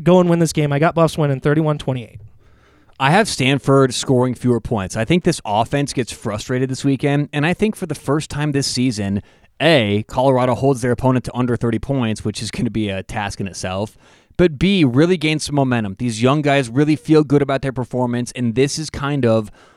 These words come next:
Speaker 2: a game that you look back last season as, "Hey, that's a building block. That's a building block game." I also don't want to, uh, forget what we talked about earlier, that there's gonna be a lot of recruits at this game. And it's important for C U to go out and get,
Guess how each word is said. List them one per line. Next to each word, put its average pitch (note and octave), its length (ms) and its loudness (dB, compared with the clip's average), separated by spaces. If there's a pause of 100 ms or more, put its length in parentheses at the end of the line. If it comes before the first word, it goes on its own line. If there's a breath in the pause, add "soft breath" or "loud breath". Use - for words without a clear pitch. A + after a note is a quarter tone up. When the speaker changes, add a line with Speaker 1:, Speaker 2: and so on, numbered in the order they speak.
(200 soft breath)
Speaker 2:
a C#3 100 2
game C3 300 0
that C3+ 80 -2
you C3 100 0
look B2 220 2
back B2 240 0
last B2+ 260 -2
season B2+ 300 -2
as, B2+ 200 -4
"Hey, F#3 220 -4
that's A#2+ 240 -4
a F3 60 2
building C3+ 400 2
block. G2 260 -4
That's B2+ 160 -8
a C3+ 40 -6
building C3+ 340 2
block A#2 220 2
game." G#2+ 200 -2 (760 soft breath)
I D3 100 4
also G3 280 4
don't D#3+ 180 2
want C#3+ 200 0
to, C3+ 180 6
uh, A2+ 240 4
forget C3+ 380 0
what C3+ 80 0
we C3 80 2
talked C3+ 260 0
about B2+ 160 0
earlier, A#2 480 0 (280)
that C#3 180 0 (200)
there's D3 180 -2
gonna G#3 120 -2
be D#3 80 0
a C3 60 0
lot B2+ 120 0
of B2+ 60 2
recruits A#2+ 380 -2
at - 80 -18
this G2 140 -10
game. - 300 -18 (300)
And C3+ 480 0
it's C#3+ 160 -4
important F#3 480 0
for F3+ 80 -2
C F3 200 -2
U D#3 200 -2
to C#3+ 140 -4
go B2 320 2
out B2 260 0
and B2 120 -4
get, B2 240 0